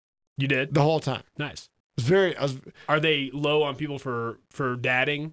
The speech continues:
Speaker 2: Yes, everyone's kind of growing up
Speaker 1: Fathering?
Speaker 2: into dads.
Speaker 1: I'm surprised they, yeah, I'm surprised. Um, one of my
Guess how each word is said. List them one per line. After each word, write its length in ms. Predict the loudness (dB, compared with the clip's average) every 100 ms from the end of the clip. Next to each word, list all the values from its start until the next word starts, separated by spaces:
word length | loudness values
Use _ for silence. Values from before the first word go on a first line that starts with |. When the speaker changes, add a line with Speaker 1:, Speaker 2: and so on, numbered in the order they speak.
| _
Speaker 2:
Yes, 320 | -2 2 4 2
everyone's 400 | 0 2 2 0
kind 160 | 0
of 140 | -2 2
growing 240 | 2 4
up 60 | 4
Speaker 1:
Fathering? 100 | 2
Speaker 2:
into 60 | 0
dads. 520 | 2 4 4 4 2
Speaker 1:
I'm 80 | -2
surprised 400 | -2 2 2 2
they, 120 | -2
yeah, 240 | -2 -4 -4
I'm 80 | -6
surprised. 640 | -6 -2 0 -2 -4 -10 _ _ _ _ _ 0
Um, 440 | 4 6 4 0
one 100 | -4
of 40 | 0
my 280 | 2 2